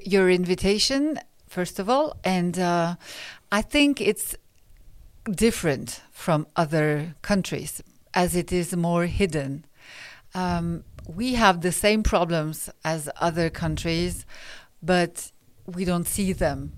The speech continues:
very much, and we don't talk about them enough. That's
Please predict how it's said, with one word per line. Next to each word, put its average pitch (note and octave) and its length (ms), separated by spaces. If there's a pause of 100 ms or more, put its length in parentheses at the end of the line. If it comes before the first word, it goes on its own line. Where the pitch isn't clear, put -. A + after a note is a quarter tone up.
very E3 280
much, E3+ 400 (100)
and F3+ 320 (520)
we F#3 180
don't E3+ 260
talk G3+ 260
about C#3+ 360
them D3 260 (160)
enough. F3+ 640 (640)
That's - 300